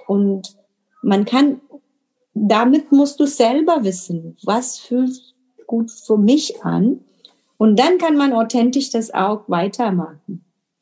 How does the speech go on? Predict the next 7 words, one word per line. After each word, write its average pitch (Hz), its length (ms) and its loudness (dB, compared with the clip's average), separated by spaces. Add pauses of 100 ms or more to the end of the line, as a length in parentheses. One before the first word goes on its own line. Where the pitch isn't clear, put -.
(680)
Es - 220 -4
geht, 233 320 2
äh, 202 100 2
kein, 262 400 2
also 202 220 2
wir 208 120 2
sind 233 340 2